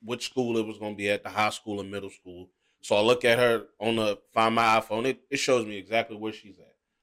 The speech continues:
right? So when she get in the car, I said, "Sonny, this is how you build trust.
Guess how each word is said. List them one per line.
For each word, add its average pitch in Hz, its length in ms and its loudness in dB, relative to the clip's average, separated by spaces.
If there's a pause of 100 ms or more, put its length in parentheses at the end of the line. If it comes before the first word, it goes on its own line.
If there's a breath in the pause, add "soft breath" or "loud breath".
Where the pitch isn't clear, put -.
right? 107 380 2
So 104 180 0
when 101 160 -6
she 110 140 -14
get 123 180 -2
in 127 100 0
the 117 80 -6
car, 123 380 2 (380)
I - 60 -20
said, 98 180 -10
"Sonny, 95 340 0 (1160)
this 143 200 2
is 156 120 0
how 135 160 4
you 123 200 0
build 113 320 -2
trust. - 280 -14